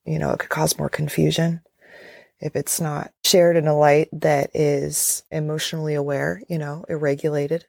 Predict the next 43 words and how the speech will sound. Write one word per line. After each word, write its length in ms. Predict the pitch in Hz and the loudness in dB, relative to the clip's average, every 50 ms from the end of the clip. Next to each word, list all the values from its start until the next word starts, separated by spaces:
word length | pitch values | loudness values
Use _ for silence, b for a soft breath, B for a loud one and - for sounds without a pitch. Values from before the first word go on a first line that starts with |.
| _ - | _ -4
<laughs> 80 | 294 - - - - 415 - 440 - 359 B B B B B B B 226 - | -4 -4 0 0 0 2 2 2 0 0 B B B B B B B -10 -8
So, 460 | - - - 170 165 160 160 156 - - | -2 2 4 4 6 6 4 2 2 0
uh, 160 | - 147 135 - - | -2 0 0 2 2
Roe 400 | 143 143 139 151 156 151 165 170 | 0 0 4 4 6 6 6 6
versus 340 | 165 170 160 156 - - 147 | 6 4 4 4 2 0 -2
Wade, 440 | 147 143 139 139 147 160 180 196 - _ _ _ _ _ - | 0 2 2 2 2 -2 -2 -6 -16 _ _ _ _ _ -12
uh, 240 | 104 98 - - - | -10 -10 -10 -6 -2
that's 280 | - 139 139 143 - 156 | 0 0 0 4 4 6
all 140 | 147 147 | 6 6
I'm 120 | 147 147 143 | 6 4 4
gonna 160 | 147 147 143 | 2 2 4
mention. 420 | 139 135 139 143 - - 160 170 | 2 2 2 2 0 0 0 2
I'm 200 | 160 - 143 143 | 2 0 0 0
still 280 | - - - 156 151 147 | 0 2 4 4 4 4
incredibly 720 | 143 143 - - - - 151 151 147 147 147 147 143 143 - | 2 -2 -4 -8 -4 0 2 2 4 4 4 6 6 6 6
emotionally 520 | 139 143 139 143 135 - - 147 135 131 | 4 2 2 2 2 0 -2 0 -2 -2
triggered 440 | - - - 135 - 139 - - - _ | -2 0 0 2 2 2 0 -2 -6 _
and, 260 | - 143 139 139 143 - _ _ _ - | -8 -6 -6 -6 -6 -8 _ _ _ -10
and 400 | 147 147 143 139 143 143 147 - | -8 -6 -6 -6 -6 -8 -8 -6
charged 460 | - - 139 139 139 - - - - | -4 0 2 2 2 0 -2 -4 -2
by 140 | - 127 127 | -2 0 0
that. 220 | - - 50 - - _ - _ B B B B B B B B B B B B B B | 2 0 0 -2 -4 _ -20 _ B B B B B B B B B B B B B B
So 560 | - - - 143 143 139 139 143 147 - - _ | -4 0 2 2 2 2 0 0 -2 -4 -4 _
there 180 | - 175 170 175 | 4 6 6 6
are 60 | 175 | 6
certain 360 | 165 - 196 175 - 170 165 | 6 4 4 4 4 2 4
things 320 | 165 160 151 151 156 139 - | 4 4 4 4 2 4 4
that 80 | 143 | 4
I 60 | 143 | 4
would 140 | 139 143 - | 4 6 6
like 160 | 147 143 - | 4 4 4
to 60 | - 151 | 2 -2
speak 320 | - - 147 147 - - | 0 0 0 -2 -2 -4
on 240 | 160 - 160 151 - _ _ _ - - | -10 -10 -10 -12 -16 _ _ _ -6 -4
that 280 | 151 151 151 147 - - _ - | -2 0 0 0 -2 -4 _ -8
I 180 | 151 151 151 | -4 -4 -4
probably 680 | 151 - - 147 139 143 147 147 147 151 151 151 147 143 | -4 -2 0 2 2 2 2 0 0 2 4 4 4 4
won't 360 | 151 151 147 147 143 143 - | 2 2 0 0 0 2 2
get 180 | - 143 - - | 2 2 2 2
to 160 | - 147 135 | 0 0 0
for 200 | - - 78 - | 0 0 0 2
a 80 | 73 | 2
while. 440 | 69 - - 58 - - - - - | 2 2 0 -2 -2 -4 -6 -10 -12